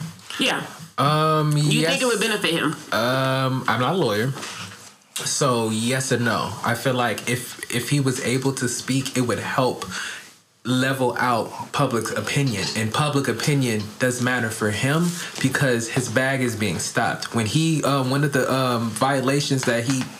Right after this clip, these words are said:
Speaker 2: um, violated was performing at the same show as Megan Thee Stallion. They're similar artists, so they're going to cross paths.
Speaker 1: Absolutely.
Speaker 2: So anywhere she's at, he can't perform.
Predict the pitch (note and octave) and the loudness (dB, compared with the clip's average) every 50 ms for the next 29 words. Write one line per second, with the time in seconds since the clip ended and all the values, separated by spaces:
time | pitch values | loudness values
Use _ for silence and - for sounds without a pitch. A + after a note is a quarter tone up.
0 | - - - - - - - - - - A2+ A#2 G#2+ G#2+ A#2 B2+ D3+ E3 C3 A2 | -18 -20 -20 -20 -20 -20 -18 -10 -2 0 0 0 2 2 2 2 2 2 2 0
1 | A2 G#2+ G2 G2 G2+ G2 - - - - - - - - - - - A#2+ B2+ B2 | 0 -2 -2 -2 -2 -4 -6 -8 -8 -6 -6 -6 -6 -8 -10 0 2 2 4 4
2 | A#2+ - - - A#2+ - - D3 C#3+ C3 C3 A#2+ A#2+ A2 - G#2+ - - C3+ B2 | 0 0 0 0 0 2 2 2 2 4 2 2 0 0 -2 -2 -2 0 0 0
3 | A#2 A2+ A2+ - - - D3 C#3+ C3+ A#2+ G#2+ F#2 E2+ - - - - - A2+ A#2 | 0 0 0 0 0 2 2 2 4 2 2 0 -2 -6 -8 -12 -4 -2 -2 -2
4 | A#2 G#2 A#2+ B2 A#2+ A#2 A2+ F#2+ G2 - - - C3+ C3+ C3+ A2+ F2 C#2+ - D2 | 0 0 0 0 0 0 0 -2 -2 -4 -2 0 0 0 0 0 -2 -4 -6 -6
5 | - - - - - - - G#2+ C3+ D#3 D#3 D#3+ - E3 D#3 D3+ C#3+ C#3 C3 - | -8 -10 -14 -14 -16 -14 -4 0 0 2 2 2 2 2 2 4 4 2 2 2
6 | A#2 C3+ D3+ C#3+ B2+ A#2+ - - B2 A#2 A2 A2 C3+ C#3+ C3+ A#2 C3 D3 D3+ C#3+ | 2 2 2 2 0 0 0 0 0 0 2 2 2 2 2 2 2 2 2 0
7 | - A2+ - - D3 C3 A2 G#2+ - - - D3 D3 B2+ G2+ C#2 C2+ - - - | -2 -2 0 2 2 2 2 0 -2 -2 0 0 0 0 0 -2 -2 -4 -4 0
8 | - D#3+ E3+ E3 E3 - F3 E3+ E3+ F#3+ A3+ F#3+ D#3+ C3+ B2 A#2 C#3+ D#3+ F3 E3+ | 2 2 2 2 0 0 0 2 2 2 2 2 2 2 2 0 2 2 2 4
9 | D#3 E3 D#3+ D3 - - F3+ F#3 F#3 F3+ F3 F#3 F#3+ F#3+ F3+ E3 - - - - | 4 2 2 2 0 0 2 2 2 4 4 2 2 2 0 -2 -4 -10 -16 -18
10 | - - _ - - - F3 E3 E3+ - F3 D#3+ C3 B2 - C#3+ C3 - - E3 | -20 -20 _ -10 0 2 2 2 4 2 2 2 2 2 0 0 0 2 2 4
11 | E3+ D#3 B2 G2+ F2 F2 G#2+ | 4 4 2 0 -2 -4 -6